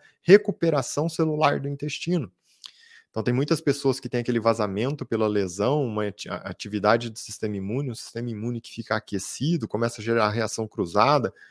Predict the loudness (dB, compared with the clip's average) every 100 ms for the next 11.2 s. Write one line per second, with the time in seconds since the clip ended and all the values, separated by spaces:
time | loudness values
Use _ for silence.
0 | -8 -2 0 0 0 -2 -2 -2 -4 0
1 | 2 2 2 -2 -2 -4 -2 2 2 0
2 | -6 -16 -2 2 6 6 6 6 6 6
3 | 2 -2 0 0 0 -2 -2 -2 -6 -6
4 | -6 -4 0 0 -2 -6 -6 -4 -4 -2
5 | 0 0 0 -4 -4 -4 2 4 4 -2
6 | -16 _ -2 4 4 4 2 4 2 2
7 | -2 0 0 4 2 2 -2 -2 -2 -2
8 | -2 0 0 0 -4 -2 -2 0 0 -2
9 | -6 -2 0 0 -2 -8 -8 -6 -4 -4
10 | -4 -2 0 -2 -2 -2 -2 -2 -6 -2
11 | -2